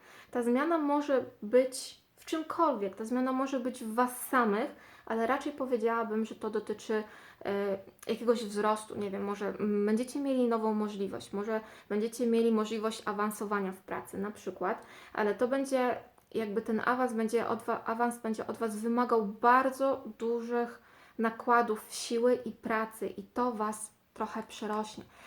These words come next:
Też tak może być, słuchajcie, że, y, jakby to, że wy zostaniecie w jakiś sposób wyróżnieni w pracy albo gdziekolwiek indziej, spowoduje, że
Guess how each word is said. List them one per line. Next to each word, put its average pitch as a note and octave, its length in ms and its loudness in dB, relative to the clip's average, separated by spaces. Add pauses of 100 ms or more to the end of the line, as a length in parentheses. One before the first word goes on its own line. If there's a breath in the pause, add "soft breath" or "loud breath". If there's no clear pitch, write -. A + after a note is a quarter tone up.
(160 loud breath)
Też C#4+ 260 -2
tak B3+ 180 -4
może A3+ 280 -2
być, A3 420 -4 (160 loud breath)
słuchajcie, G#3+ 560 -4
że, A3 160 -2
y, - 840 -6 (840)
jakby A3+ 420 0 (880 loud breath)
to, B3+ 360 6
że A3 120 -4
wy A#3 140 -4
zostaniecie B3 880 0 (420 loud breath)
w - 20 0
jakiś A#3 240 -2
sposób A#3+ 400 -4
wyróżnieni A3+ 840 4
w - 120 -16
pracy G#3+ 380 -2
albo G#3+ 220 -6
gdziekolwiek A3+ 640 0
indziej, A3 360 0
spowoduje, A#3+ 680 0
że A3+ 320 2